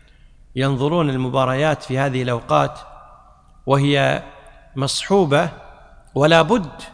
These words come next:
بشعائر الشواذ وبشعائر اللوطيين وبشعائر أهل الفواحش؟" هم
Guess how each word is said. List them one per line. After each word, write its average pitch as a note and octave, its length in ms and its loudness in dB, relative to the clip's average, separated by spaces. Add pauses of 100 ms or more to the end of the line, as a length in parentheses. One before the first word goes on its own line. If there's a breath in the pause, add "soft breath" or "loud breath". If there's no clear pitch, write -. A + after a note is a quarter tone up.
(720)
بشعائر D3 680 2 (680)
الشواذ C#3+ 540 2 (180)
وبشعائر C3 580 -2
اللوطيين B2+ 760 -2 (600 soft breath)
وبشعائر C3 640 0
أهل B2 220 -4
الفواحش؟" - 800 -4 (2750)
هم D3 420 2